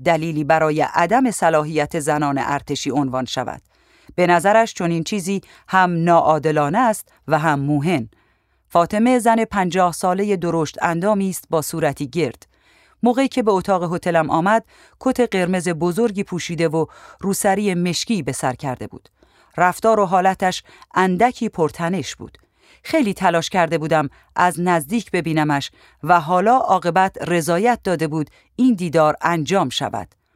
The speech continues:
او گفت پس از سالها پروپاگاندا، یقیناً حالا موقع گفتن حقیقت فرا رسیده است. کسانی که وظیفه‌شان سربازگیری بود، در اواخر دههٔ هزار و نهصد و هفتاد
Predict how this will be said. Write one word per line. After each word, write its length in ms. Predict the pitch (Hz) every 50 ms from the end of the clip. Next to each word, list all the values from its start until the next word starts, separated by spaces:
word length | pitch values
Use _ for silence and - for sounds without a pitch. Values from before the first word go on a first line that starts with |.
| _ _ _ _ _
او 200 | - 170 180 143
گفت 360 | 156 202 220 247 - - _ _ _ _ _ -
پس 240 | - 202 196 - -
از 140 | 190 170 -
سالها 500 | - - - 185 175 170 160 180 240 247
پروپاگاندا، 920 | - - 214 180 - - 165 143 156 147 135 123 120 147 180 226 247 - _ - - _ -
یقیناً 540 | - 190 190 190 - 202 202 220 247 262 269 262 240
حالا 360 | 185 202 202 196 214 247 262
موقع 420 | 240 226 196 175 - 190 165 190
گفتن 400 | 170 147 170 160 - - 170 160
حقیقت 580 | 156 147 156 147 139 147 135 - 147 143 135 - - -
فرا 300 | - - 180 180 190 190
رسیده 380 | - 123 120 - - 120 120 113
است. 280 | - - - - - _ _ _ _ _ _ _ _ _ _ _ _ _ _ _ _ _ _ _ _ -
کسانی 460 | - 202 190 - - 202 190 180 175
که 180 | - - 180 165
وظیفه‌شان 760 | 147 165 160 135 156 156 139 - 185 165 143 - 170 156 147
سربازگیری 800 | 143 - - 165 151 139 120 151 143 135 - - 147 139 143 139
بود، 300 | 113 156 165 175 165 - - - - - - _ -
در 220 | 180 175 165 160 -
اواخر 560 | - 170 170 156 160 156 - - 185 170 170 165
دههٔ 440 | 139 131 151 147 156 160 151 156
هزار 360 | 151 156 151 135 143 147 139 143
و 60 | 139
نهصد 420 | 143 143 131 120 - 139 135 120
و 60 | 139
هفتاد 520 | 127 131 143 135 - - 165 165 156 147